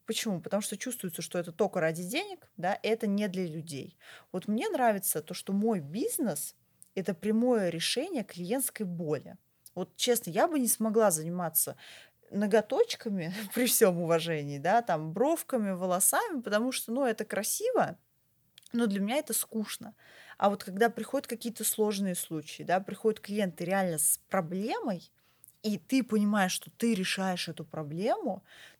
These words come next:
ты можешь помочь клиенту да,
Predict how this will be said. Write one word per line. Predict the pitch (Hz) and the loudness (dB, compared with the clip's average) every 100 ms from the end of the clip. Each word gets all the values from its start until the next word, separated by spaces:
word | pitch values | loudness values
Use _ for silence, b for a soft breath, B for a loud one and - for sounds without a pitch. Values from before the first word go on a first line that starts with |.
| - | 2
ты | 269 233 | 4 6
можешь | 180 190 226 392 285 175 - | 4 4 4 2 0 -2 -6
помочь | - 185 226 226 185 | 0 4 6 4 2
клиенту | - 175 175 160 208 392 427 214 170 - b b b b | -6 -6 -4 -2 0 0 -2 -4 -4 -8 b b b b
да, | 165 180 196 | 0 4 4